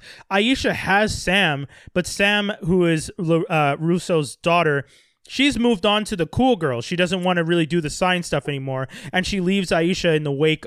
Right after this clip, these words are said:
of that kind of move on into new things, which is fine. That happens when you're a teenager. You separ-, you disconnect from people over the summer. I think we can all say we've all gone through that at some point in our lives.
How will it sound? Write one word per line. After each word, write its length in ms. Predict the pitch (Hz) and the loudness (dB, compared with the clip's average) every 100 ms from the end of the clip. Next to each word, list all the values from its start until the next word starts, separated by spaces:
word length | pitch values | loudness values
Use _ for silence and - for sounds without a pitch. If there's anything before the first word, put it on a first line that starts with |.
| - | -4
of 160 | 151 139 | -2 0
that 340 | 143 131 - _ | -2 -2 -8 _
kind 220 | - 151 | -4 -2
of 140 | 139 120 _ _ 156 | -4 -8 _ _ -4
move 320 | 165 170 156 | 0 0 0
on 200 | 156 151 | -2 -2
into 200 | 147 147 | -6 -4
new 140 | 147 | -4
things, 420 | 131 170 160 131 - - - | -2 0 0 -4 -12 -20 -4
which 380 | 190 202 - - - | 0 0 -4 -14 -2
is 140 | 269 | -2
fine. 340 | - 196 185 202 | 0 0 0 0
That 140 | 202 | 0
happens 380 | 170 180 190 185 | 0 -2 0 -2
when 100 | 180 | 0
you're 100 | 170 | -2
a 40 | |
teenager. 400 | 156 175 170 170 | -2 -2 -2 -2
You 140 | 180 160 | -4 -4
separ-, 280 | - 160 - | -2 -4 -4
you 120 | 170 | -4
disconnect 520 | 151 170 - 156 147 - | -4 -6 -6 -6 -6 -6
from 100 | 151 | -6
people 260 | 160 156 | -4 0
over 160 | 147 139 | 0 0
the 80 | 127 | -4
summer. 320 | 151 160 170 - - | -4 -2 -2 -4 -6
I 80 | 135 | -4
think 200 | 160 143 | -2 -2
we 80 | 139 | -4
can 140 | 143 | -4
all 140 | 135 135 | -4 -2
say 160 | 151 | -2
we've 180 | 135 131 | -2 -2
all 140 | 131 | -4
gone 220 | 131 127 127 | -2 -4 -4
through 140 | 135 | -4
that 160 | 135 123 | -4 -4
at 100 | 117 | -8
some 200 | 135 127 | -10 -8
point 220 | 147 139 | -8 -6
in 60 | |
our 100 | 127 | -6
lives. 300 | 120 143 160 | -4 -2 -2